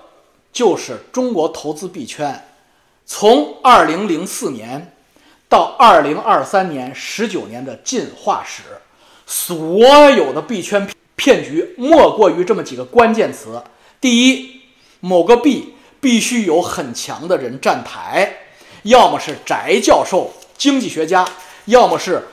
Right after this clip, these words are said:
郭总统灭共洗币。总之，要有个噱头，才能把人吸来。我们叫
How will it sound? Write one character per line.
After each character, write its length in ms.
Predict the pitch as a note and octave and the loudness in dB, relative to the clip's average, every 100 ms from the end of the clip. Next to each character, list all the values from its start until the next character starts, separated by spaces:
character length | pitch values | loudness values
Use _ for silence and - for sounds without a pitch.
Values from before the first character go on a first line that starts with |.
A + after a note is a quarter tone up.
| _ | _
郭 200 | C5 A#4+ | 4 6
总 160 | F4 D#4+ | 6 2
统 520 | A#3+ A3+ B3+ - - - - | 6 8 8 4 -8 -20 -6
灭 360 | D4+ F#4+ B3 | 0 2 2
共 300 | G#3 F4 G#3 | 4 2 2
洗 280 | D3+ - E3+ | -2 -6 -2
币。 400 | C4+ C4+ - _ _ _ _ _ _ _ _ _ _ _ _ _ _ | -4 -4 -8 _ _ _ _ _ _ _ _ _ _ _ _ _ _
总 240 | - F#3 D3+ | -6 -6 -4
之， 420 | G#3 A3+ - _ _ _ _ | -4 -4 -6 _ _ _ _
要 260 | F#3 A3+ C#3+ | 0 2 2
有 140 | G2+ | -6
个 100 | C#3+ | -10
噱 280 | - G4 - | -4 2 2
头， 160 | - - - _ | 2 -14 -20 _
才 180 | - G3+ | -10 -6
能 100 | A#3 | -4
把 220 | A#3 - | -4 -6
人 180 | A2+ C#3+ | -6 -10
吸 400 | - - C4+ C#4 | -8 -6 0 2
来。 100 | E3+ - - _ _ _ _ _ _ _ _ | 0 -4 -20 _ _ _ _ _ _ _ _
我 240 | B2+ D3 E3+ | -10 -4 -4
们 120 | F#3 | -2
叫 320 | F3 B2 | -2 -2